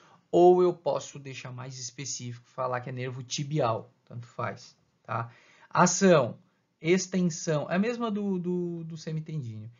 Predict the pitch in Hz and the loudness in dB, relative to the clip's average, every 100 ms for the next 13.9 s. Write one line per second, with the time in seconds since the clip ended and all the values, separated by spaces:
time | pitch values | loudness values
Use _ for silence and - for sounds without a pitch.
0 | _ 123 123 120 170 185 180 156 156 143 | _ -12 -4 2 2 2 0 0 -2 -4
1 | 123 117 117 131 143 123 139 180 156 131 | -2 -2 -2 -2 -4 -4 0 0 0 0
2 | 120 - 135 196 - 120 110 113 113 113 | -2 0 2 2 0 -4 -4 -6 -6 -8
3 | - 147 190 - 107 110 104 - 117 113 | -6 -6 -6 -8 -12 -14 -16 -14 -14 -12
4 | 117 - 170 180 120 - - _ _ 123 | -12 -6 -2 2 2 0 -8 _ _ -6
5 | 113 - 123 123 120 - 127 156 185 180 | -6 -4 -2 -2 -4 -2 2 4 4 4
6 | 143 - _ _ 120 120 120 117 113 120 | 0 -6 _ _ -8 -6 0 0 0 0
7 | 156 196 - - 160 170 160 160 - 151 | 0 -2 -8 -4 0 2 2 2 4 2
8 | 151 135 127 120 120 127 120 - - 147 | 4 2 4 2 -2 -8 -6 -10 0 4
9 | 175 196 185 175 160 143 135 135 143 - | 4 4 2 0 -2 -4 -4 -4 -6 -10
10 | _ - 131 135 135 131 127 131 135 - | _ -8 -4 -2 0 0 0 0 0 0
11 | 131 131 - _ _ 131 127 143 156 143 | -4 -4 -6 _ _ -6 -2 0 0 -2
12 | 143 120 120 123 120 _ _ _ - 120 | 2 4 4 2 -2 _ _ _ -8 -4
13 | 117 120 _ _ 131 131 131 107 101 | -4 -6 _ _ -12 -6 -4 -4 -8